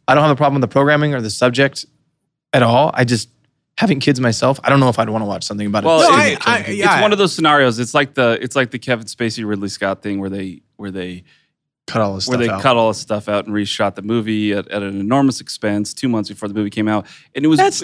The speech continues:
Speaker 2: most of it
Speaker 1: different.
Speaker 2: was, no, it, most of it was a P R stunt in order to push goodwill towards the film. The film bombed
Speaker 3: But that,
Speaker 2: anyways.
Speaker 3: no, it is different because that, that's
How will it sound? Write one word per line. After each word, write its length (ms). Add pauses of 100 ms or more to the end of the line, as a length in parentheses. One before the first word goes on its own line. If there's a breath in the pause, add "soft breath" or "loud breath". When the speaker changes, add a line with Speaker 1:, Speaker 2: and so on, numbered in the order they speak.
Speaker 2:
most 200
of 80
it 20
Speaker 1:
different. 220
Speaker 2:
was, 220
no, 320
it, 180
most 200
of 60
it 60
was 120
a 60
P 160
R 140
stunt 400 (420 soft breath)
in 140
order 240
to 360
push 360
goodwill 360
towards 300
the 80
film. 560
The 80
film 220
bombed 220
Speaker 3:
But 120
that, 60
Speaker 2:
anyways. 160
Speaker 3:
no, 140
it 60
is 140
different 280
because 240
that, 240
that's 200